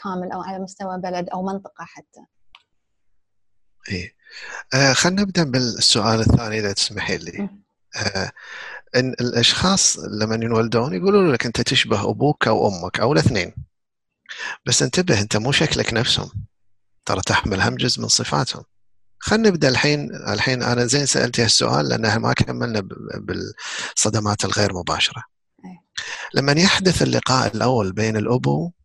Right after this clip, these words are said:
Speaker 2: والأم، اللقاء الأول، شوفي أستاذة عليا، شوفي، شوفي شو الموضوع يصير. الناس تعتقد إن في صدمة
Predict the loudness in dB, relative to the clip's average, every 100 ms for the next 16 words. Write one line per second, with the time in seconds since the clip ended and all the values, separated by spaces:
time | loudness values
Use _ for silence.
0 | _ _ -10 -6 -6 -8 -12 -20 -20 -20
1 | _ 0 2 2 0 0 -2 -2 -6 -14
2 | _ _ _ _ _ _ _ _ _ _
3 | _ -12 -12 -10 -14 -14 -18 _ _ _
4 | -4 0 2 2 4 4 4 2 2 2
5 | 2 0 0 0 2 0 2 0 0 0
6 | 0 2 4 2 2 0 2 2 2 2
7 | 0 0 -4 0 2 2 0